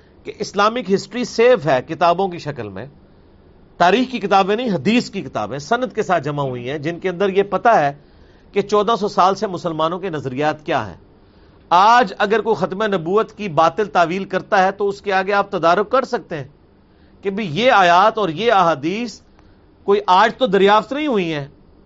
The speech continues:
پہلے سے موجود تھی۔ تو امت جھوٹے پیغمبروں کے ساتھ کیا کرتی آئی ہے؟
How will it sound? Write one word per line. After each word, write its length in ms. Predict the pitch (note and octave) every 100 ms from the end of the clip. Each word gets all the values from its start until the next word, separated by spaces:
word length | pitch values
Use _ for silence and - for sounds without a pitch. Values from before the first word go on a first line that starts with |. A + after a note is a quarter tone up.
| _ _ _ _ _ _ _ -
پہلے 260 | A3 C4 D4
سے 120 | C#4+
موجود 400 | C4+ G#3+ A3 D3
تھی۔ 200 | F3+ D#3 C#3+ _ _ _ _ _
تو 120 | G#3+ -
امت 600 | B3 B3 D4 D4+ - C#3
جھوٹے 320 | B2 F#3+ C4
پیغمبروں 440 | F#3+ A3+ G#3+ A#3 B3+
کے 120 | A#3
ساتھ 300 | - B3+ -
کیا 160 | D4+ E4+
کرتی 340 | D#4 A3+ G#3 F3
آئی 220 | B2+
ہے؟ 60 | G#2+